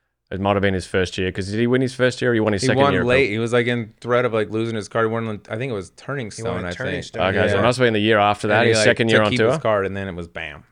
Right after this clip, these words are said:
Speaker 2: every year.
Speaker 1: And you know what, like, what's like, well, when you're doing well on tour, you don't really look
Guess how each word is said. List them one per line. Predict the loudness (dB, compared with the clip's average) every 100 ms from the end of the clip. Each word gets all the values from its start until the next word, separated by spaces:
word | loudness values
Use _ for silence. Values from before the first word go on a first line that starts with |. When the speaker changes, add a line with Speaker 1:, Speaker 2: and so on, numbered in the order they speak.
| -16
Speaker 2:
every | -12 -10
year. | -12 -16 _ _ _ _ _ _ _
Speaker 1:
And | -2 0 0 -4 _ _ _
you | -4
know | 2 4
what, | 2 0
like, | -2 -2 -4
what's | -8 -4
like, | -6 -6 -6
well, | -4 -4 -4
when | -2
you're | 2
doing | 2 4
well | 2 2
on | 0
tour, | -2
you | -2
don't | -2 -2
really | -4 -4 -2 -4
look | -4 -6